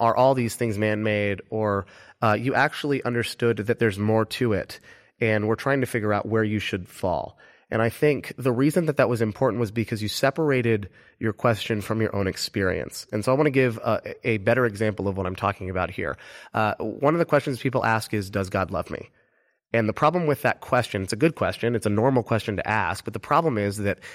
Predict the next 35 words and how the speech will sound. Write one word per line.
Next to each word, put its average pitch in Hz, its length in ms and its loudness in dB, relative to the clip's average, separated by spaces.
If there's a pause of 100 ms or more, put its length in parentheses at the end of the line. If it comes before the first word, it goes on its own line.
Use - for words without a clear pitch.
(440)
typically, 165 420 2
depending 147 320 0
on 160 80 2
your 127 100 4
life 117 220 2
circumstances, 101 800 -2
your 110 140 0
answer 139 300 2
to - 100 -6
that 98 160 -2
question 101 320 -4
will 90 80 -6
change. 87 500 -6 (680)
If 123 200 0
everything 175 400 2
is 156 100 0
going 143 220 0
terrible, 110 600 -2 (840)
then 123 180 2
your 127 100 2
answer 156 260 2
to - 200 0
"Does 127 220 2
God 117 260 2
love 110 160 0
me?" 156 140 0
is 131 80 -2
probably 120 240 0
gonna 120 140 0
be 104 120 -4
no 110 340 2
or 117 240 2
"I 107 120 2
don't 104 240 -4
know." 80 280 -4